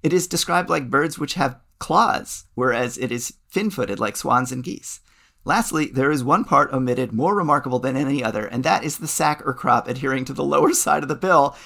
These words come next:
and so descending by the throat. A bag or satchel very observable and of capacity almost beyond credit. This is that part preserved for a rarity, and wherein, as Sanctius delivers in one dissected,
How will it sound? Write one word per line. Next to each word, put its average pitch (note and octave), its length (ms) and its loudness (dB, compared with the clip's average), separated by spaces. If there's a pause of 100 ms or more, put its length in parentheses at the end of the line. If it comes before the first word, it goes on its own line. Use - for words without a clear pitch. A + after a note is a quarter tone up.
and B2+ 140 -2
so E3 240 0
descending D3 480 -2
by C3 140 0
the C3+ 80 -8
throat. - 340 -6 (340)
A D#3+ 80 -4
bag F3+ 380 2
or D#3 80 0
satchel D#3+ 500 -2
very F3 500 2
observable C3+ 720 0
and C3 120 0
of C#3 100 -6
capacity D3+ 580 -2
almost C3 340 -4
beyond A2+ 320 -4
credit. - 380 -8 (680)
This D3 280 -2
is F3+ 80 -6
that - 180 -4
part - 300 -2
preserved A2 340 -4
for F#2+ 180 -4
a E2 40 -4
rarity, A#2+ 480 -4 (120)
and A2+ 200 -2
wherein, C3 360 2
as G#2+ 200 -4
Sanctius C#3 540 -4
delivers G2+ 380 -6
in G#2 200 -8
one D#3+ 320 0
dissected, D#3 540 -2